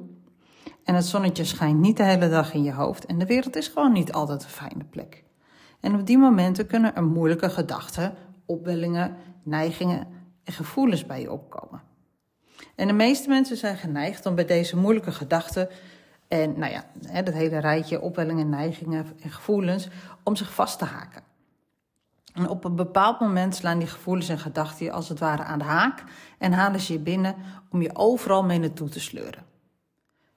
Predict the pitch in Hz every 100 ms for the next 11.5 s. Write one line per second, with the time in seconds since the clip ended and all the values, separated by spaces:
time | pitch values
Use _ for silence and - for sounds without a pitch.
0 | _ _ 170 175 - - - 214 208 180
1 | - 170 160 - - _ _ _ _ -
2 | - 170 - - 180 156 - - - -
3 | 196 190 190 185 180 - - - - -
4 | _ _ _ _ _ _ _ - 190 190
5 | - 190 180 175 175 160 156 - 220 247
6 | - 143 123 143 - - 147 180 190 -
7 | - - - _ 180 165 190 202 220 277
8 | 269 226 190 165 151 156 156 156 156 185
9 | 196 254 - - - - _ _ _ -
10 | 185 180 175 208 214 208 196 - 185 196
11 | - 190 175 180 180